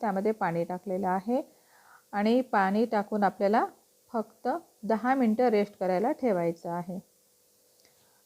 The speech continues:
आता दहा मिनटं आपले झालेले आहे आणि रवासुद्धा मस्त फुलून आलेले आहे. आता त्यामध्ये आपल्याला मीठ टाकायचं आहे, चवीनुसार मीठ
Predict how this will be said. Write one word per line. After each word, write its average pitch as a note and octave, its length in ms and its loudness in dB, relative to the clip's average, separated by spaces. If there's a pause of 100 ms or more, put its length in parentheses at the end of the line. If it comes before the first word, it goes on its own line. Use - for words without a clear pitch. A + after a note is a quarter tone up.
(840)
आता A3+ 200 0
दहा A#3+ 320 8
मिनटं A#3 300 2
आपले A#3+ 400 2 (240)
झालेले G#3+ 400 4
आहे A3+ 160 4
आणि A3 280 2
रवासुद्धा A3 680 2
मस्त G#3+ 440 -2 (100)
फुलून A3+ 300 2
आलेले G3+ 320 2
आहे. G#3+ 300 0 (140)
आता G3+ 160 -6
त्यामध्ये A3+ 400 2
आपल्याला A3 320 0
मीठ G#3+ 340 2
टाकायचं G3+ 520 -2
आहे, G3 320 -2
चवीनुसार B3 640 0
मीठ G#3 160 0